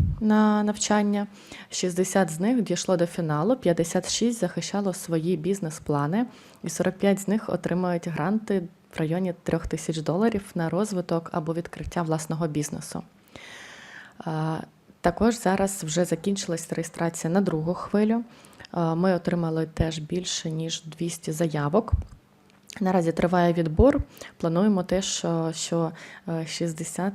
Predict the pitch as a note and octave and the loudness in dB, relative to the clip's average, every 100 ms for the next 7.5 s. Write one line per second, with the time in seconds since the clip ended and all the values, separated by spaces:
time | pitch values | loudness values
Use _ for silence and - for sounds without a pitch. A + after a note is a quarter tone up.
0 | - - E3+ D#3+ D#3+ F3+ F3+ E3+ E3 - | -6 -4 -2 -2 -2 -4 -4 -4 -4 -4
1 | E3+ F3 F3+ E3+ - - E3+ E3 - E3 | -4 -2 -2 -2 -4 -4 -2 -2 -4 -4
2 | D#3+ D#3+ F#3 F3+ E3 E3+ D#3+ E3 E3 E3+ | -2 0 0 0 -2 -2 -4 -2 -2 -2
3 | E3 - - - - E3 E3+ - E3 - | -4 -8 -18 -20 -4 -2 -2 -2 -4 -2
4 | E3 E3+ E3 E3+ E3 E3 E3 - - D#3 | -2 -2 -2 -2 -2 -4 -6 -8 -6 -6
5 | D#3 D#3+ E3+ F3 E3+ D#3+ D#3+ D#3+ E3+ E3+ | -2 -2 0 -2 -2 -4 -4 -4 -4 -6
6 | - G3 A#3 A3 F#3 F#3 - - - - | -2 -2 0 -2 -2 -2 -6 -18 -18 -8
7 | E3+ D#3+ D#3+ D#3 D#3 | -4 -2 0 0 -2